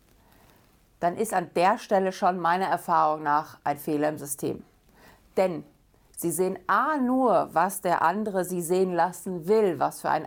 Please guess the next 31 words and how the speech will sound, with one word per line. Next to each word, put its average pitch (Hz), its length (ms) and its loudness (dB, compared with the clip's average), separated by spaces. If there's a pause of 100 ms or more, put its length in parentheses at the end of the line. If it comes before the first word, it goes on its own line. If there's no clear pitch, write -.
Eindruck 208 480 0
er 143 140 -4
generieren 143 580 -2
will. 139 220 -2 (680)
Sie 196 220 -4
können 220 340 0
nicht 214 240 -4
dahinter 202 400 0
schauen. - 460 -4 (500)
Wie 269 320 2
sind 220 320 0
tatsächlich, 180 640 -2
ne, 370 240 2
beispielsweise, 208 680 2
Sie 175 160 -8
sehen, 196 280 0
da 170 80 0
sind 151 240 -8
zehn 214 320 0
Mitarbeiter 156 640 0 (340)
abgebildet. - 760 -4 (360)
Aber 151 360 0
arbeiten 214 440 2
die 180 140 -2
auch 170 80 -4
alle 165 240 2
aktiv 214 380 -4
für 233 120 -2
ihn 220 300 -4 (560)
oder 190 240 2
Sie? 214 340 -6